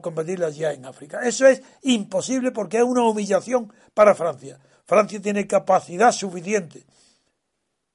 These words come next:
en su ejército y en su economía para sostener esos, esos combates, para movilizar a cuatro mil soldados en África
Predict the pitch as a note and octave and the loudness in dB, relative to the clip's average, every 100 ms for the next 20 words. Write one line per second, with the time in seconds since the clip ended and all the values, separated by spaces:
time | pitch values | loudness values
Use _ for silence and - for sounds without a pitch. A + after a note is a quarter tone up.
0 | _ C3+ - C#3 C3+ G#3+ G#3 A#3+ C#4+ G#3 | _ -20 -16 -10 -2 -2 -2 -6 -6 -6
1 | C#3+ D#3+ D#3 G3+ G#3 C4 C4+ C#4 _ _ | -10 -10 -6 -4 -2 -2 -4 -6 _ _
2 | _ _ - D#3+ D3 G3 G3+ G#3 A3+ A#3 | _ _ -10 -6 -4 -6 -4 -2 -2 -2
3 | G3+ G#3 G3+ - _ _ _ _ _ - | -4 -8 -10 -14 _ _ _ _ _ -8
4 | - G3+ C#3+ F3+ E3+ E3 G#3+ A3+ B3+ C#4 | -8 -8 -12 -10 -10 0 0 0 -6 -12
5 | _ _ _ _ _ D3 D3 E3 F#3 F3+ | _ _ _ _ _ -6 -4 -2 -2 -4
6 | C#3 A#3 G#3+ E3 F#3 F3+ E3+ F#3 G3+ G#3+ | 0 2 2 0 -2 -2 -2 -4 -6 -6
7 | G3+ G3+ A3 - - _ _ _ - D#3+ | -4 0 0 -2 -18 _ _ _ -6 -2
8 | F#3+ G3+ A3+ G#3 D4+ | 0 0 -2 -4 -4